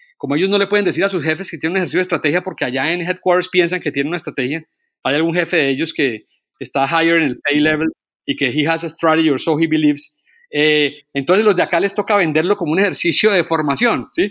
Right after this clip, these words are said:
Pero es un ejercicio de estrategia, porque la estrategia siempre es local. La estra-, no hay estrategias globales, eh, Robbie.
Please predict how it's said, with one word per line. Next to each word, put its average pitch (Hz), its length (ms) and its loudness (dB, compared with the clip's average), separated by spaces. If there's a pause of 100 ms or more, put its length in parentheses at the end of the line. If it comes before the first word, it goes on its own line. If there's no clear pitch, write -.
Pero 160 140 0
es 220 80 -2
un 247 80 2
ejercicio 185 300 0
de 214 40 2
estrategia, 160 480 0 (400)
porque 165 220 0
la 165 60 4
estrategia 165 420 0
siempre 220 300 0
es 214 40 -4
local. 208 380 -2 (840)
La 139 100 -4
estra-, 143 240 -4
no 156 140 0
hay 208 100 0
estrategias 190 400 -2
globales, 151 680 2
eh, 120 360 -20
Robbie. 143 380 0